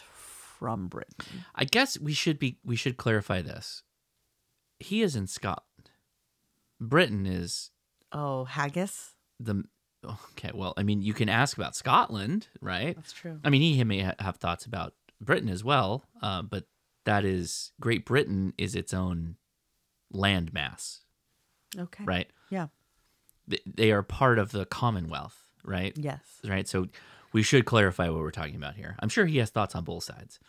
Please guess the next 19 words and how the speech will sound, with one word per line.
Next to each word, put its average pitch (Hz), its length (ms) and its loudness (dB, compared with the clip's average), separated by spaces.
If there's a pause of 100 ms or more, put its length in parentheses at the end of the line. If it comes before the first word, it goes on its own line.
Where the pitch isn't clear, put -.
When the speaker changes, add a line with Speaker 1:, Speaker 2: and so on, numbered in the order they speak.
(120)
Speaker 1:
Hmm. 175 260 -8
Speaker 2:
but - 240 -6
yeah, 87 200 -8 (400)
just 110 140 0
so 113 80 2
that 104 80 6
everybody's 95 380 2
listening 87 360 0
is, 82 220 -8
y-, - 200 -10
like, 92 240 -2
we're, 98 160 -2 (640)
it - 220 -4
would 110 160 4
be 113 160 2
unfair 117 420 6
to 98 80 4
say, 101 200 2
like, 92 200 2